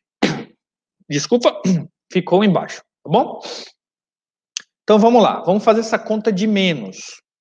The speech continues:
certo? Número embaixo de número, tá ali organizadinho, número embaixo de número, ó, número embaixo de número e vírgula embaixo de vírgula.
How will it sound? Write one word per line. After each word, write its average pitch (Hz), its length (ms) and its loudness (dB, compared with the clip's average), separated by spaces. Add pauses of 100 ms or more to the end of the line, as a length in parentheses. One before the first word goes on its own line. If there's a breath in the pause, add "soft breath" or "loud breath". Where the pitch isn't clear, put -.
(280)
certo? 233 540 -2 (640 soft breath)
Número 160 320 0
embaixo 139 380 -4
de 185 100 -4
número, 240 360 -4
tá 165 120 -2
ali 151 160 0
organizadinho, 131 680 -6
número 139 340 -8
embaixo 107 400 -10
de 160 100 -8
número, 170 560 -2
ó, 165 300 -4 (360 loud breath)
número 202 360 0
embaixo 147 440 0
de 160 120 -6
número 170 500 -2 (640)
e 254 100 -2
vírgula 202 460 2
embaixo 170 340 2
de 180 140 0
vírgula. - 380 -8